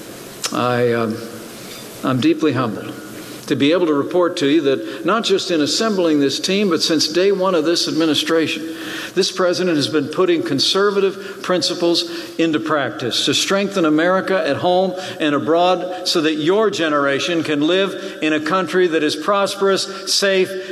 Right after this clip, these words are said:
and free, and is built on the highest ideals of the American experience. I mean,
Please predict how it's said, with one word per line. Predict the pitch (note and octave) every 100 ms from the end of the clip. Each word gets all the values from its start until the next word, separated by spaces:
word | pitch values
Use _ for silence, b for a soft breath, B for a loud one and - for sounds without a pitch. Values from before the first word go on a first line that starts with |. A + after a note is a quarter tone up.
| F#3
and | F3+ F3
free, | - G#3 G3 E3+ C#3 B -
and | F3+
is | F3+ C#3+
built | A#2+ G#3 F#3+ G3
on | G#3 F#3+
the | F#3+
highest | - A3 G#3+ G3+ F#3 -
ideals | F#3 F3 E3 D#3+ C#3 - - - - - -
of | E3
the | E3
American | E3+ E3+ E3+ D#3 D3 C#3+
experience. | C3 - - D#3+ C#3 C3+ C3+
I | - - - - - - - - - - - - - - - - - F3
mean, | F3+